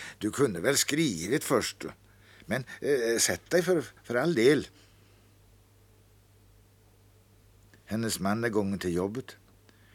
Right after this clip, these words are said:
Med kolan försvinner även de bägge pojkarna. I dubbelsoffan sover en lilltös som han inte sett för.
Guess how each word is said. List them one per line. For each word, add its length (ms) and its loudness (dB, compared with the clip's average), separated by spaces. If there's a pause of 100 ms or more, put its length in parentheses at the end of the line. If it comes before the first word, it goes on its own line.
(140)
Med 200 -2
kolan 480 2
försvinner 500 -2
även 220 -2
de 100 0
bägge 240 0
pojkarna. 480 -4 (1700)
I 140 0
dubbelsoffan 880 2
sover 400 2
en 140 2
lilltös 760 0 (120)
som 200 -8
han 120 -2
inte 200 -6
sett 220 -4
för. 260 -12